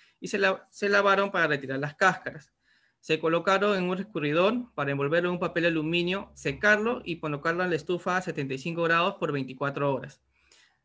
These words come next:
Retirar, retirarlo de la estufa y se coloca un mortero para triturarlo hasta obtener un polvo fino. Tamizarlo con un tamiz número sesenta y al final obtener los almidones, tanto de la papa como de la yuca.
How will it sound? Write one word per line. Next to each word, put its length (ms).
Retirar, 640
retirarlo 460
de 60
la 80
estufa 560
y 100
se 140
coloca 340
un 140
mortero 420
para 180
triturarlo 560
hasta 280
obtener 320
un 180
polvo 300
fino. 440
Tamizarlo 840
con 140
un 80
tamiz 240
número 300
sesenta 680
y 80
al 80
final 440
obtener 580
los 240
almidones, 600
tanto 320
de 100
la 160
papa 480
como 420
de 140
la 100
yuca. 380